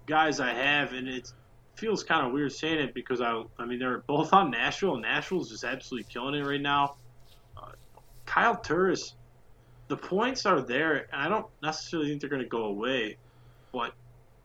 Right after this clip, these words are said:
they're only playing him, like, fourteen, fifteen minutes a game. I don't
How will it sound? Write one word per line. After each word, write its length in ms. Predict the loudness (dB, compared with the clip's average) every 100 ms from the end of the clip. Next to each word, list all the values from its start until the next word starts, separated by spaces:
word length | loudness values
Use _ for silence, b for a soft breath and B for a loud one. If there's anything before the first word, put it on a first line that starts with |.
| 0
they're 120 | 4
only 240 | 6 6 4
playing 300 | 2 4 4
him, 120 | 4
like, 180 | -2 -4
fourteen, 420 | 0 0 0 -4
fifteen 340 | -2 -2 -4
minutes 240 | -6 -6 -8
a 40 |
game. 260 | -6 -4 -2
I 120 | 0
don't 200 | 0 -2